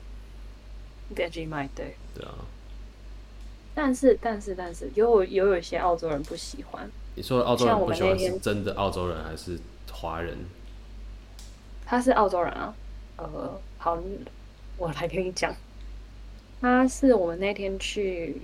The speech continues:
Speaker 1: 大洋路的导游姐姐，
Speaker 2: 嗯哼。
Speaker 1: 姐姐吧，还是妹妹？I don't know，反正就是跟我们差不多年纪。他都跟我们说他是，他们家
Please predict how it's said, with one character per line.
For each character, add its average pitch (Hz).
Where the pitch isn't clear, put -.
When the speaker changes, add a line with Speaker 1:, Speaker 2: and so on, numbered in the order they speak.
Speaker 1:
大 202
洋 160
路 180
的 -
导 147
游 143
姐 -
姐， -
Speaker 2:
嗯 92
哼。 -
Speaker 1:
姐 147
姐 135
吧， 135
还 143
是 170
妹 170
妹？ -
I 165
don't 180
know， 175
反 180
正 185
就 190
是 175
跟 208
我 160
们 165
差 170
不 165
多 170
年 160
纪。 -
他 214
都 202
跟 196
我 180
们 170
说 170
他 170
是， 185
他 214
们 190
家 165